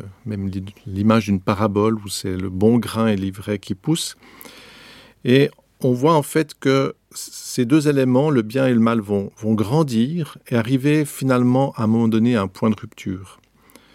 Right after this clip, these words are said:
Et cela est très pertinent, je trouve, aujourd'hui, parce qu'on voit qu'il y a des progrès immenses qui ont été réalisés. Il y a,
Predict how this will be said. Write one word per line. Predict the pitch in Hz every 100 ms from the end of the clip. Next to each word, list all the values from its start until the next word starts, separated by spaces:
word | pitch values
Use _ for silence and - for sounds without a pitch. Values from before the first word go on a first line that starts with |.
| - - _ -
Et | 107
cela | 143 127
est |
très | - 135
pertinent, | - 135 - 131 127 131
je | -
trouve, | 107
aujourd'hui, | 107 110 110 110 147 165
parce | 110 -
qu'on | - 113
voit | 107 110 104
qu'il | 98 107
y |
a |
des | 98
progrès | - 117 101 95 -
immenses | 147 147 160 143
qui | -
ont | 101
été | 92
réalisés. | 95 98 101 104 120 131 147 143 139
Il | -
y |
a, | 98 -